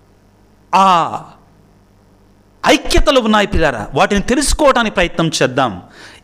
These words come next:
ఈ సందర్భంగా ప్ర-, ప్రత్యేకమైన రీతిలో ప్రియులారా, వాక్యాన్ని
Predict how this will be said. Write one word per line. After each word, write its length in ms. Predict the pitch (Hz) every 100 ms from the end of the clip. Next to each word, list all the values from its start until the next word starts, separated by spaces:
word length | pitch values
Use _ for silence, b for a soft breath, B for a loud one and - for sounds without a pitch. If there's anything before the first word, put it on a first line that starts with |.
| -
ఈ 160 | 175 190
సందర్భంగా 640 | - 202 - - 208 196
ప్ర-, 240 | 170 151 -
ప్రత్యేకమైన 540 | 170 - 220 185 165
రీతిలో 280 | 135 127 117
ప్రియులారా, 340 | 107 87 - - _ _ -
వాక్యాన్ని 400 | 180 - 190